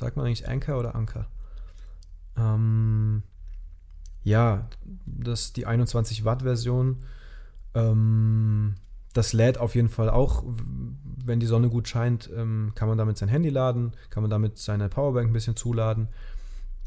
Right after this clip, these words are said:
Ähm, sich ganz drauf zu verläs-, zu verlassen, ist, glaub ich, schwierig, gerade wenn es halt mal regnet oder wenn es mal bewölkt ist, lädt's halt nicht. Und, ähm, ja, von daher muss man dann halt jeden Strom, den man irgendwie kriegen kann, ausnutzen. Also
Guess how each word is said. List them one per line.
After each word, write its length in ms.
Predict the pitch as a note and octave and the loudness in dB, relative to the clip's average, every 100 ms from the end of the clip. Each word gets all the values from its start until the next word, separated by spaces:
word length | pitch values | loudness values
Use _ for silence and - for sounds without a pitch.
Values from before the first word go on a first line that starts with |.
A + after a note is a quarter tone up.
| - | -2
Ähm, 320 | G#2 G2+ G2+ | 2 2 2
sich 200 | A2 - | 0 0
ganz 240 | B2 B2+ - | 2 2 4
drauf 320 | B2 B2 - | 0 0 -4
zu 120 | A2+ | -4
verläs-, 460 | - A2 B2+ - - | -2 0 0 -2 -6
zu 140 | - | -6
verlassen, 580 | - A2+ A#2+ C3 B2+ B2+ - - - - | -2 0 0 0 -2 -4 -10 -20 -20 -16
ist, 260 | - B2 - | -4 -2 0
glaub 200 | A#2 A2 | 0 0
ich, 100 | G#2+ | 0
schwierig, 340 | A#2+ C3 C3 | 2 2 2
gerade 220 | - A2 G#2+ | 0 0 2
wenn 120 | G#2+ | 0
es 120 | - | 0
halt 140 | G#2+ | 0
mal 180 | A2 G#2 | 2 2
regnet 380 | G#2+ A#2+ B2 A#2 | 0 0 -2 -2
oder 140 | A2 G#2+ | -2 0
wenn 80 | |
es 120 | A2 - | -2 -2
mal 140 | G#2 | -2
bewölkt 400 | G#2 A2 A#2 - | -2 0 0 -2
ist, 280 | A#2+ - - | -8 -8 -4
lädt's 300 | A#2 A#2+ - | -2 -2 -2
halt 160 | B2 | -2
nicht. 260 | C3 C3+ - - - - - - - - | -2 -4 -10 -20 -20 -18 -18 -20 -20 -4
Und, 380 | A2 A2 G#2 G#2 | 0 2 2 0
ähm, 460 | G2+ G2+ G2 G2 G2 - - - - - - - - - - - | -2 0 0 -2 -6 -20 -20 -20 -20 -20 -20 -20 -20 -20 -20 -6
ja, 200 | G2 G2+ | 0 2
von 160 | G#2 G#2 | 2 0
daher 220 | G#2 G#2 | 4 4
muss 180 | A2+ - | 4 4
man 140 | A#2 | 2
dann 100 | G#2+ | 4
halt 180 | G#2+ G#2+ | 2 0
jeden 160 | A2+ A2+ | -2 -2
Strom, 520 | - - G#2+ A2+ A#2 | -2 -2 2 2 4
den 120 | A2+ | 2
man 140 | A2+ | 2
irgendwie 180 | A2 A2 | 2 0
kriegen 240 | A2+ B2 A#2+ | -2 -4 -2
kann, 280 | A#2 A2+ A2 | 0 -2 -2
ausnutzen. 520 | - A2+ A2+ G#2 - G#2+ | -6 -4 -2 -4 -4 -2
Also 260 | G#2 G#2+ | -2 -4